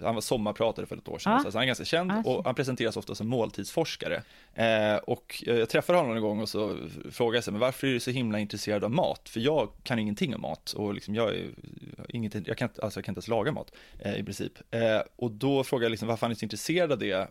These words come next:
Speaker 1: och då så sa han så här, "Men Kalle", och det här är ett typiskt etnologiskt svar då, "Kalle, jag är inte intresserad av mat,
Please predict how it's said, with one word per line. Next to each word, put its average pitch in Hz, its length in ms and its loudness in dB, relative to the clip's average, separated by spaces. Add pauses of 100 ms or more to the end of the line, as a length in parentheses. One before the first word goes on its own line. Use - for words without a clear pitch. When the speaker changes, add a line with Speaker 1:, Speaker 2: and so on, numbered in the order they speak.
Speaker 1:
och 110 160 -6
då 117 120 -2
så 120 100 -6
sa - 140 -2
han 104 80 0
så 101 60 -4
här, 101 40 0
"Men 104 80 -2
Kalle", 113 300 4
och 101 80 -2
det 107 60 -2
här 110 80 2
är 98 80 -2
ett 101 100 -8
typiskt - 400 -2
etnologiskt 110 500 -2
svar 127 220 4
då, 90 200 -6 (400)
"Kalle, 120 200 0
jag 117 80 0
är 127 40 0
inte 120 120 -4
intresserad 104 420 -4
av 101 60 -4
mat, 131 260 -2